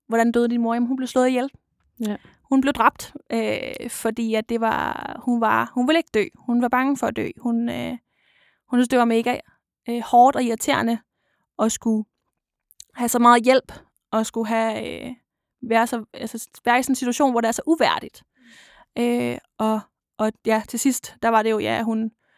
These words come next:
Speaker 1: simpelthen ikke nogen gange, de der nætter der, øh, der var det jo, hun ikke <laughs> anede, hvad der var, der skete, fordi hun var i sådan en anden verden, fordi hun simpelthen var så syg. Og det her, den her sygdom simpelthen overtog hendes krop. Og det var jo ikke den samme mor,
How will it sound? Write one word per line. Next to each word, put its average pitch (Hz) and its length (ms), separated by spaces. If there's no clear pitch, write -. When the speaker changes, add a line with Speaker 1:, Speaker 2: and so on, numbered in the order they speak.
Speaker 1:
simpelthen 226 240
ikke 220 120
nogen 226 180
gange, 220 320
de 226 80
der 214 100
nætter 214 260
der, 214 380
øh, - 220
der 226 60
var 220 120
det 226 80
jo, 226 80
hun 226 120
ikke - 260
<laughs> 262 280
anede, 233 260
hvad 214 140
der 208 60
var, 202 100
der 220 80
skete, 226 380
fordi 220 220
hun 220 140
var 214 120
i 214 80
sådan 214 200
en 220 120
anden 240 220
verden, 240 420
fordi 233 160
hun 233 120
simpelthen 233 140
var 220 60
så - 120
syg. 277 240
Og 220 100
det 247 100
her, 240 100
den 233 140
her 233 80
sygdom 240 320
simpelthen 233 260
overtog 233 440
hendes 220 160
krop. - 300
Og 226 120
det 233 80
var 220 80
jo 208 60
ikke 254 260
den 233 120
samme 220 240
mor, 226 340